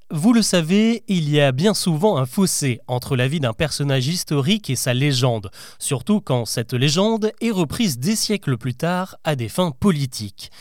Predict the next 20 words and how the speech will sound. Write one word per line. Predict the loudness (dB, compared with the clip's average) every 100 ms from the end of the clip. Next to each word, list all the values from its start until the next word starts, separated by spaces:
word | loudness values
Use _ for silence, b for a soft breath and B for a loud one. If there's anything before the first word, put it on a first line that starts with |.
| B B
Eh | 0
bien, | 2 2
Charles | 2 2 4
Martel | 2 0 0 0 0 -2 0
n'échappe | 2 2 0 0
pas | 0 0
à | -2
cette | -2 -2
règle, | 0 0 0 -4
surtout | -4 -6 -4 -2
depuis | 0 0 -4
qu'il | -2 -2
est | 0
devenu | 0 2 2
le | 2 4
héros | 2 4 2
de | 2
l'extrême | 0 0 0 0 0
droite | 0 0 -2
française, | -4 -4 0 2 2 0